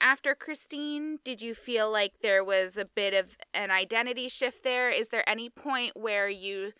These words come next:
stopped considering yourself a performer or an artist f-, full-time, I guess? I mean, w-, what a-, what happened with your identity through all of this?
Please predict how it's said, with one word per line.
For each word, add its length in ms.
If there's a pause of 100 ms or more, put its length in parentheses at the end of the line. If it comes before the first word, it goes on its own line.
(280)
stopped 600
considering 640
yourself 880 (640)
a 560 (580)
performer 600
or 180
an 140
artist 800 (880)
f-, 100 (280)
full-time, 520
I 100
guess? 500 (460)
I 80
mean, 200 (100)
w-, 140 (680)
what 360
a-, 140 (100)
what 380
happened 640
with 320
your 680 (580)
identity 560
through 180
all 160
of 120
this? 380